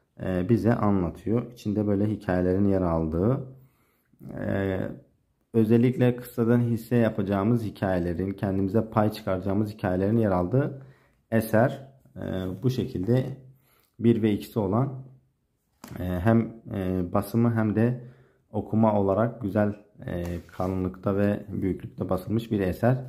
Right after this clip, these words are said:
diyebilirim. Bunu da alıp okuyabilirsiniz. E, şöyle Sahabe Hayatları diye bir kitap. Yine, e, içinde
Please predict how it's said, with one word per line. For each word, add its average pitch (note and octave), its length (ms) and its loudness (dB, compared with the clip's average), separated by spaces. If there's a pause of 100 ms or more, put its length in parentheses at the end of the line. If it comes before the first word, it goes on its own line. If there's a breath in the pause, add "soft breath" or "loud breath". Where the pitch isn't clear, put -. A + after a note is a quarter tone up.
(540 loud breath)
diyebilirim. G#2 640 2 (460 soft breath)
Bunu A2 300 2
da B2+ 300 2
alıp G#2+ 360 0
okuyabilirsiniz. G#2+ 1000 0 (760 soft breath)
E, G#2+ 40 -6
şöyle C3 300 6
Sahabe A#2+ 440 4
Hayatları A#2 600 4
diye G2+ 180 2
bir F#2+ 260 -2 (460 soft breath)
kitap. A2 560 -4 (120)
Yine, G2+ 300 -2 (340)
e, F#2 420 -4 (100)
içinde F#2+ 760 2